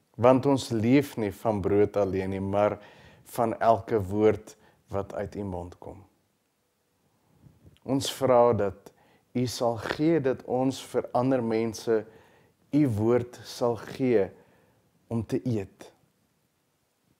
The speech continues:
Maak van ons geskikte,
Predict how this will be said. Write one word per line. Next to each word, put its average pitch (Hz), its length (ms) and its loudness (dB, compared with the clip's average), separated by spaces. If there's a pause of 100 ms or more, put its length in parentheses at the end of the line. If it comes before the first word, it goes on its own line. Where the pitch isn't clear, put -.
(2000)
Maak 110 440 6
van 117 280 -4
ons 92 580 -8 (1300)
geskikte, - 800 -4